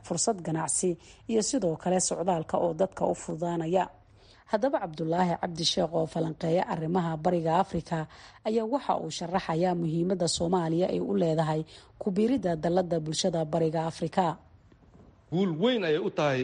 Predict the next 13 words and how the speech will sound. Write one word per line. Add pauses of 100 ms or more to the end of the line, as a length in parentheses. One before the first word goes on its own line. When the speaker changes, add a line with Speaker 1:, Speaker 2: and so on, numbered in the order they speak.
Speaker 2:
eh,
dalka
Soomaaliya. (560)
Muddo
badan
ayuu
raadinayay. (600)
Eh,
horey
ayaa
dalab
looga
diiday.